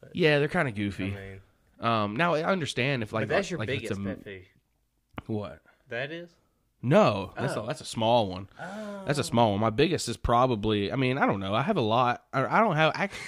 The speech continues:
Speaker 2: actually, I don't have a lot.
Speaker 1: <laughs>
Speaker 2: But if I, if I, like, made a list, we could probably do a complaining episode, but that would just be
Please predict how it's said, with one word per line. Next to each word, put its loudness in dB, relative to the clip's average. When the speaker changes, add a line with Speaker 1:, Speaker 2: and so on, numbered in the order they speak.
Speaker 2:
actually, -2
I 2
don't 0
have -2
a -6
lot. -4
Speaker 1:
<laughs> -20
Speaker 2:
But 0
if 2
I, 4
if -2
I, 2
like, 2
made 4
a 2
list, 0
we -4
could -4
probably 4
do 0
a 0
complaining 0
episode, 2
but -4
that 0
would 0
just -8
be -2